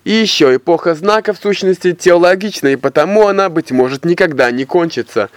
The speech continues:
В исследовании коммуникации необходимо проводить грань между гомогенными сообщениями,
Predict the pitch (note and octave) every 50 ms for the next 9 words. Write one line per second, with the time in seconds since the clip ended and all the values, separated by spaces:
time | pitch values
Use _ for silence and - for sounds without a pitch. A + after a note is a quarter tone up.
0 | - - - - - - - _ - F3+ - - A#3 B3 G#3+ A3 A3 A3 A3 G3
1 | G#3+ G#3 G3 F#3+ F3+ E3+ - - D3+ C#3 C3+ - - C#3+ D3 D3 D3+ - - F3
2 | F3 F#3 G#3+ G#3 F#3 F3 E3 E3 D#3 D#3+ D#3+ E3+ D#3 D3+ E3+ F3+ F3 D#3 C3+ B2+
3 | C3 C3 B2 A#2 B2 B2+ A#2 B2 C3+ D3 D#3+ E3+ E3 F3 G#3+ G#3+ G#3+ G#3 G#3+ G#3
4 | G#3 G3+ - G#3+ G3 G3 F#3+ - - G3+ F#3+ F#3+ F#3+ F#3 F#3 F#3 F3+